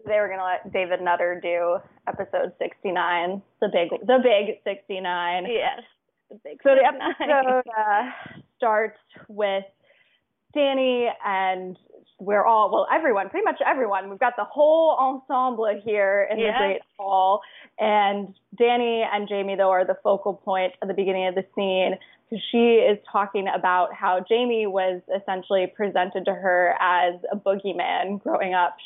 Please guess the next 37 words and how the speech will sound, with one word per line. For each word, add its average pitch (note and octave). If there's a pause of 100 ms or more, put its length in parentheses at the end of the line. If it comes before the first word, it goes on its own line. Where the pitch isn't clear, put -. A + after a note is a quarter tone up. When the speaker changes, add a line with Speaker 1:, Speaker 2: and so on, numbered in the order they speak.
Speaker 1:
She F#3 (280)
was F#3+ (360)
told G#3+
these G3
stories A3
of F#3
the F#3+
man F#3
who F#3
killed F3+
her F3+
father, A3 (180)
and F#3
also A#3+ (360)
stories A#3+
of G3+
what, G3+ (100)
um, F#3 (180)
her G#3+
and G3+
her G#3
brother G3+
were G3
going G3+
to G#3
do B3
if A3
they G#3
ever G3
had G3+
the F#3+
opportunity F#3+
to F3+
seek G3
their F#3+
revenge. F3+ (800)
Speaker 2:
Yes, G#3+